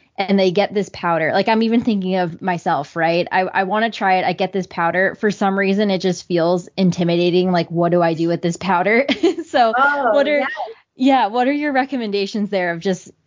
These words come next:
Speaker 1: kind of those baby steps of, of making the matcha drink or whatever it is?
Speaker 2: So I don't get to talk about this.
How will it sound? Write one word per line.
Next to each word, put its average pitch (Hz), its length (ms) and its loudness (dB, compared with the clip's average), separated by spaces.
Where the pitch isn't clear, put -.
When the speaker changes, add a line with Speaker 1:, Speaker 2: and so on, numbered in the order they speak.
Speaker 1:
kind 208 200 0
of 202 80 0
those 202 180 2
baby 185 320 0
steps 151 460 -4
of, 165 400 0
of 175 160 -2
making 202 460 2
the 185 40 -2
matcha 180 380 0
drink 170 380 -2
or 151 200 -2
whatever 170 380 0
it - 180 -10
is? 185 240 -6
Speaker 2:
So 240 100 -8
I 226 100 -2
don't 294 100 -6
get 359 160 -10
to 269 100 -16
talk 214 200 -6
about 196 480 0
this. 202 240 -4